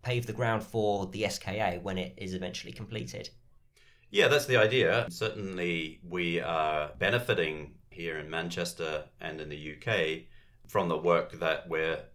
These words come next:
Speaker 2: doing for the S K A as well. So certainly, we're involved in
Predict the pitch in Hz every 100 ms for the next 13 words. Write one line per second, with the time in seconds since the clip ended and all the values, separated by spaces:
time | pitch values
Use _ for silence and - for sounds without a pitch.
0 | 85 95 90 82 78 - - - - -
1 | 90 90 - 78 73 71 73 64 - -
2 | 82 76 - 101 87 85 78 78 76 -
3 | - - - - 87 90 85 80 76 76
4 | 73 73 71